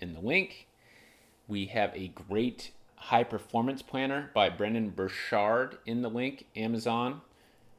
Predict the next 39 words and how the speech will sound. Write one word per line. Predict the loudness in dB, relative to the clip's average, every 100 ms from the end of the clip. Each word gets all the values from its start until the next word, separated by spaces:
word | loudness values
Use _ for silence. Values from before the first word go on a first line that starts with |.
| -2
or | 2
excuse | 2 0 -2
me, | 0
in | 0
the |
T | -2 -4
D | 0 4
R. | 4
There's | 4 0
a | -2
link. | -2 -2 0
A | -2
reason | 0 -2 -2
I | -2
like | 0 0 2
that | 2 2
is | -2 -8
it | -14 _
provides | -8 4 6 6 2 -10 _ _
kinda | -4 -2 -4 -6 -16 _ _
tools | -6 0 2 2 0
and | -4
assessments | -4 0 0 0 -2 -2 -6 -12 _ -20 -20 -20 _ _
that | -8 -8 -10 -12
kinda | -4 -2
show | -2 0 4 6 8 6 4 2 -6 -20 -20 -20 -20 -20 -6
your | -4
progress, | 2 4 6 6 2 0
and | -6
it's | -8 -2
real | 2 2 0
easy | -4 -4
breezy. | -2 -2 -2 -4 -6 -14 _ _
Or | 0 0
you | 0
can | -4
just, | -6 -6
you |
know, | -10